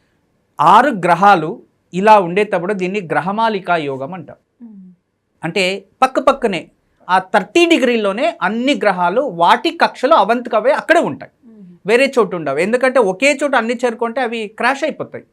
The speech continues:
Speaker 1: అవ్వవు. తనదైన ప్రతి గ్రహానికి ఒక కక్ష అనేది ఉంటుంది. ఆ కక్షలో అవంతకవి తిరుగుతూ అవి ఆ ప్రదేశంలో ఆ థర్టీ డిగ్రీ అంతరంలోనే అన్నీ ఉంటాయి.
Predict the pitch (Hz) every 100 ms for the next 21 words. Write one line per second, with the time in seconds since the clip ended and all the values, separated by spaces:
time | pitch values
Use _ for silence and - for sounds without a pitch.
0 | _ - 170 196 156 127 _ _ _ _
1 | - 202 226 254 311 320 311 - - 302
2 | 240 226 208 208 202 220 175 - 165 -
3 | 240 214 180 139 123 123 139 240 269 _
4 | _ 190 214 214 - 311 330 240 220 247
5 | 247 240 233 226 208 202 185 302 359 -
6 | 196 202 240 339 349 - 175 175 175 185
7 | 220 220 190 233 330 196 185 - 240 233
8 | 349 339 277 269 262 180 196 233 214 180
9 | 165 240 180 220 233 233 262 233 131 120